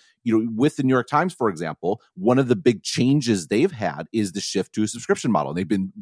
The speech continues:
incredibly successful with it. And they are a real, you know,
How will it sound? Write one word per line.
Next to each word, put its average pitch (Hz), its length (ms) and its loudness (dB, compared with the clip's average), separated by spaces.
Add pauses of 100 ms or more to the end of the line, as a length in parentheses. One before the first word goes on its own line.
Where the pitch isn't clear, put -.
(100)
incredibly 147 640 0
successful - 480 -2
with 69 160 -6
it. - 160 -18 (360)
And 101 300 0
they 117 140 6
are 113 200 6
a 101 80 4
real, 98 360 4
you 110 100 0
know, 85 160 0